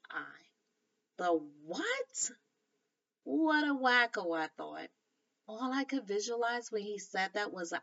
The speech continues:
eye in the middle of my forehead. So first, I needed understanding of what in the world he was talking about. He went on to further explain that seeing in the mind's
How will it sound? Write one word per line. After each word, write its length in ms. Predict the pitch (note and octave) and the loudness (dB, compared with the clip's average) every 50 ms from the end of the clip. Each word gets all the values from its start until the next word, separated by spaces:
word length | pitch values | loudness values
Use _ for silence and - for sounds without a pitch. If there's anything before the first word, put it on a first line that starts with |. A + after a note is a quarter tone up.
| _ _ | _ _
eye 540 | - D#3+ E3 E3 E3 F3 F#3 G3+ G3+ A3 B3+ - _ _ _ _ _ _ _ | 2 2 2 0 -2 -6 -6 -6 -8 -8 -12 -16 _ _ _ _ _ _ _
in 120 | - E3+ E3+ | -4 -2 -2
the 60 | E3 | 0
middle 360 | E3+ E3+ E3+ F3 F3+ F3+ F3 | 0 0 -2 -2 -2 -2 -4
of 100 | F3 E3+ | -6 -4
my 180 | - E3 E3+ E3+ | -4 -4 -4 -4
forehead. 580 | - - - - - - - - - - - - _ _ _ _ _ _ _ _ _ _ _ _ _ _ _ | -6 -10 -14 -14 -14 -16 -16 -16 -18 -18 -20 -20 _ _ _ _ _ _ _ _ _ _ _ _ _ _ _
So 280 | - - - A#3 A3+ - | -6 0 2 2 2 2
first, 360 | C4 C#4 E4 F#4 E4 - - - | 2 2 2 0 -2 -4 -2 -2
I 160 | G#3+ G#3 G#3 | -2 0 -2
needed 360 | G#3 G3+ G3 G3 G3 G3 - | -4 -6 -4 -4 -4 -6 -6
understanding 1040 | - G3+ F#3+ F#3 E3+ D#3+ - - _ - G3 G3+ A3 A#3 A3 G3 F3 D#3 D3 D3+ D#3+ - _ _ _ _ _ _ _ - | -6 -10 -12 -10 -10 -12 -12 -12 _ -8 -4 -2 -2 -2 -2 -2 -2 -4 -4 -6 -8 -12 _ _ _ _ _ _ _ 0
of 220 | A3 A3 G#3 F3+ | 2 2 2 2
what 500 | E3+ E3 E3 E3+ G3 A3+ C4+ D4 - - | -2 -14 -6 0 2 2 4 2 0 -2
in 160 | A3 G#3+ G3+ | -6 -6 -6
the 80 | F#3 F3 | -6 -4
world 460 | E3+ D#3+ D#3+ D#3 D3+ D3+ D#3+ E3+ E3+ | -4 -2 -2 0 -2 -2 -4 -4 -6
he 100 | F#3+ G#3 | -6 -6
was 220 | G#3 G#3+ G#3+ - | -4 -4 -4 -6
talking 500 | - - B3 A#3+ B3 B3 A#3+ - F#3+ F3 | -8 -8 -8 -6 -6 -8 -8 -10 -10 -10
about. 400 | D#3+ - - - - - - - _ _ _ _ _ _ _ _ _ _ _ _ _ _ _ _ _ _ _ _ _ _ | -10 -8 -8 -10 -10 -12 -16 -20 _ _ _ _ _ _ _ _ _ _ _ _ _ _ _ _ _ _ _ _ _ _
He 180 | _ - C#4+ D4 | _ 0 0 2
went 180 | D#4 F4 F4 F4 | 2 2 0 0
on 200 | D#4+ C4+ B3+ B3+ | 0 0 0 -2
to 140 | - A#3 | -4 -6
further 400 | - - G#3+ G3 G3 F#3 G3 F#3+ | -4 -2 0 0 0 -2 -4 -4
explain 580 | F3+ F3 - - - - - E3+ E3 D#3+ D#3 D3+ | -4 -6 -8 -10 -12 -10 -6 -6 -4 -4 -6 -6
that 180 | D#3 D3+ - - | -6 -6 -8 -8
seeing 640 | - - - - - A3 A3+ B3 B3+ C4 B3+ A#3+ | -10 -14 -14 -12 -10 -8 -6 -4 -4 -4 -4 -4
in 80 | A#3 G#3 | -4 -4
the 80 | F#3 F3 | -4 -4
mind's 560 | E3+ D#3+ D#3 D#3+ E3 E3+ F3 E3+ E3+ E3 | -4 -4 -4 -4 -2 -2 -2 -4 -6 -8